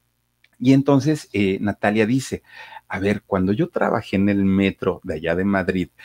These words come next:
y resulta que yo andaba de estación en estación porque trabajaba cantando para, para la gente de allá, me daba cuenta que la quinta estación siempre era la más, eh, tranquila, donde menos había gente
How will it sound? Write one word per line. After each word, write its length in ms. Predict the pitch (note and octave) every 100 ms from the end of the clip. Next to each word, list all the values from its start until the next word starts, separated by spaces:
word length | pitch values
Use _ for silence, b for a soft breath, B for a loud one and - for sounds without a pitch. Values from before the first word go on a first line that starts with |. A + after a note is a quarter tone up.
| B B
y 100 | G2+
resulta 440 | F#2 F#2+ G#2 C3
que 120 | - G2+
yo 120 | F#2+
andaba 340 | G2 F#2 G2
de 100 | F2+
estación 500 | F2 - D2+ F#2+ G2
en 120 | G#2+
estación 580 | F#2+ - C#2+ - F#2+ F#2+ B B B
porque 800 | - G2 F#2 - F2+ E2+ E2+ E2+
trabajaba 520 | - D#2+ D#2+ F2+ E2+ -
cantando 600 | G2+ G2 G2+ G2+ F2 E2+
para, 280 | D#2+ D#2
para 200 | - D2
la 140 | D2 D2+
gente 280 | - E2+ G2+
de 60 |
allá, 220 | G2+ E2 B B B
me 120 | G2
daba 240 | A2 D3+ E3+
cuenta 360 | B2+ A2 B2+
que 160 | - G2+
la 160 | F#2 F2
quinta 460 | - D3 E3 F#3+
estación 640 | D#3 - E2+ - F2+ E2 - B B
siempre 500 | - - B2 C3+ B2
era 140 | A#2 B2
la 140 | F#2
más, 640 | F2 G2 A#2+ D3 - - -
eh, 180 | A2+ G2+ -
tranquila, 720 | F#2+ F#2 - A2+ A2 G#2+ - B B
donde 380 | G#2+ A2 G#2 G2+
menos 420 | G#2 B2 D3+ D3+
había 220 | G2+ G#2+
gente 480 | G#2+ A2+ F#2+ - -